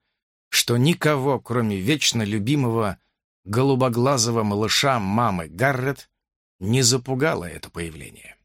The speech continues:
Тинни остановилась в дверях. Она всмотрелась в каждого по очереди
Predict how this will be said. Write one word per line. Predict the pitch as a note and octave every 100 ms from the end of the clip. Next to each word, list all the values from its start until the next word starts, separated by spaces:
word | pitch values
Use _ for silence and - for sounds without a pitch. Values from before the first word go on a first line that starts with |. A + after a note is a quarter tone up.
| _ _ _ _ _ _ _ _ _ -
Тинни | C#3 C3+ B2+ A#2+
остановилась | - A#2+ - A#2 A#2 A2+ A2 G2
в | F#2
дверях. | F#2 G#2 D#2 - - _ _ _ _
Она | B2+ D3
всмотрелась | B2+ - C3 C3+ C#3 D3 B2+ -
в | - -
каждого | E3 C#3+ F#2 F#2+ F#2+
по | F2
очереди | G2 C3 B2+ - F#2 E2+ D#2